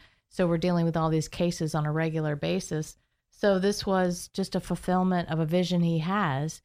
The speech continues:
You know, uh, if you go back to Genesis, you know, Satan is very clear. He wants our seed, which is our children, and whether they're in the womb or outside of the womb.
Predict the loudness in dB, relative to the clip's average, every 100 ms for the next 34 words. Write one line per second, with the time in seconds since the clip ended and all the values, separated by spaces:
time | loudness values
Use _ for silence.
0 | _ _ _ -2 0 2 2 0 -2 -4
1 | -2 -2 -2 -4 -4 0 0 0 -2 0
2 | 2 0 0 -2 -4 -8 -16 _ _ _
3 | _ -6 -4 -4 -6 -2 0 0 0 0
4 | 0 -2 -4 -4 -2 0 -2 -4 -4 -2
5 | 0 2 2 0 -2 -10 -14 -18 _ _
6 | _ _ -12 -4 -2 -2 -6 -4 -2 -2
7 | -4 -10 -18 -12 -6 -4 -4 -6 -6 -6
8 | -4 -4 -4 -8 -10 -12 _ 0 2 2
9 | 0 -2 0 0 0 0 0 0 -2 -2
10 | -6 _ _ _ _ _ -2 2 2 0
11 | -2 0 2 2 2 0 0 0 -2 -4